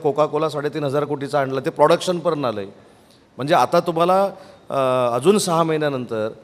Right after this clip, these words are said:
Coca-Cola हे जे पेय आहे ते चिपळूणमधनं मिळणार आहे, लोटे परशुराममधनं मिळणार आहे. मग हे आपल्याला दिसत नाही का? मी जबाबदारीनं सांगतो की पंच्याऐंशी टक्के ते नव्वद टक्के एमओयू झालेले ह्या दोन वर्षामध्ये आम्ही सक्सेसफुल करून दाखवलेले आहेत. त्यांना लँड अलॉट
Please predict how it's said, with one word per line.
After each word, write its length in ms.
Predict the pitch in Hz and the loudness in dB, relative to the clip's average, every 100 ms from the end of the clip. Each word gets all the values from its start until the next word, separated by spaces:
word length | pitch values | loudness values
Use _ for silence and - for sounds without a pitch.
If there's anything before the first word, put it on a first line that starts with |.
| - - | -20 -8
Coca-Cola 440 | 139 151 175 180 175 | -2 0 2 2 2
हे 160 | 170 | 0
जे 100 | 165 | -2
पेय 320 | 170 160 147 | -6 -4 0
आहे 180 | 123 101 104 - - 143 139 _ | 0 0 -6 -14 -20 -20 -20 _
ते 60 | 185 | -8
चिपळूणमधनं 600 | 180 190 220 220 220 196 | -6 2 4 4 0 0
मिळणार 300 | 175 131 110 | -2 0 0
आहे, 160 | 92 131 | -4 -4
लोटे 180 | 156 | -4
परशुराममधनं 640 | 185 180 156 190 190 175 151 | -2 -2 0 -2 -2 -4 -4
मिळणार 240 | 123 110 | -4 -4
आहे. 80 | 123 | 0
मग 60 | 165 | 4
हे 60 | |
आपल्याला 340 | 180 180 190 185 | 4 4 0 -2
दिसत 300 | 156 170 135 | -4 -6 -6
नाही 140 | 127 | -6
का? 180 | 107 95 - - - 123 | -6 -8 -10 -20 -18 -8
मी 100 | 160 | -6
जबाबदारीनं 640 | 123 139 160 170 165 160 | 2 4 4 2 0 -4
सांगतो 360 | 143 123 110 | -4 -8 -8
की 100 | 170 | -10
पंच्याऐंशी 760 | 175 139 139 135 180 185 185 190 | -6 -4 -4 -4 -2 0 0 -6
टक्के 360 | 190 175 - 170 | -6 -8 -6 -8
ते 180 | 190 | -6
नव्वद 280 | 175 139 160 165 | -4 -2 -2 -2
टक्के 360 | 135 - 113 104 - - - _ | -8 -10 -10 -10 -14 -20 -20 _
एमओयू 340 | 143 143 180 190 | -4 0 2 2
झालेले 400 | 156 151 156 180 | 2 0 0 0
ह्या 160 | 156 | 0
दोन 240 | 160 139 151 | 0 -2 -2
वर्षामध्ये 480 | 143 131 147 143 147 | -4 -4 -6 -2 -2
आम्ही 180 | 147 | -2
सक्सेसफुल 500 | 170 131 - 151 156 | -6 -10 -8 -12 -12
करून 260 | 151 139 139 | -12 -10 -6
दाखवलेले 440 | 123 - 123 139 | -6 -6 -8 -4
आहेत. 100 | 165 175 - - - - | -4 -6 -16 -20 -20 -10
त्यांना 180 | 135 143 | -4 0
लँड 260 | 123 151 | 2 2
अलॉट 200 | 156 156 | 2 0